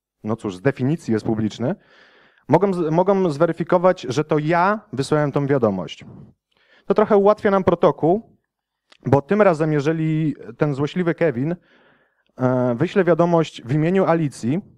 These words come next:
ale podpisze ją jedynym kluczem, jaki posiada, czyli własnym prywatnym,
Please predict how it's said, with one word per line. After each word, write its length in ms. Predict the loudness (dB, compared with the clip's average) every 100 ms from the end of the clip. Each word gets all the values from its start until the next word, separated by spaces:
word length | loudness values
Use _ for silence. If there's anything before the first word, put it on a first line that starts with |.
| _ _ _ _ _ _ _ -20 _ _ _ _ _
ale 200 | 2 2
podpisze 500 | 2 -2 -2 -2 2
ją 300 | 4 2 0 -2
jedynym 360 | -4 -2 -2
kluczem, 300 | -2 -2 -2
jaki 200 | -4 -4
posiada, 540 | -2 -2 -2 -2 -4 -6 _ _ _ -10
czyli 260 | -4 -2
własnym 400 | 0 0 0 -4
prywatnym, 580 | 0 0 0 -2 -4 -4